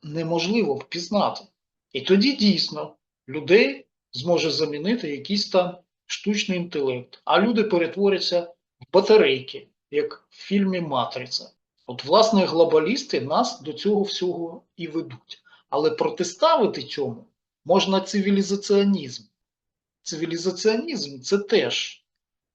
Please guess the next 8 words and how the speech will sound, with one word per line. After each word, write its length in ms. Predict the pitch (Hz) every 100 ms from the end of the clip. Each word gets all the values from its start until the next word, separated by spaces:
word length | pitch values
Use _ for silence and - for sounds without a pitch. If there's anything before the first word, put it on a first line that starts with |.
| _ _ _
певні 380 | 214 185 165 156
глобальні 600 | 147 165 180 233 240 220
процеси, 680 | - 170 - 127 113 - -
тільки 360 | - 175 - 175
які 300 | 160 156 151
працюють 560 | 156 165 - 196 196
на 120 | 208 220
користь, 600 | 196 135 123 - -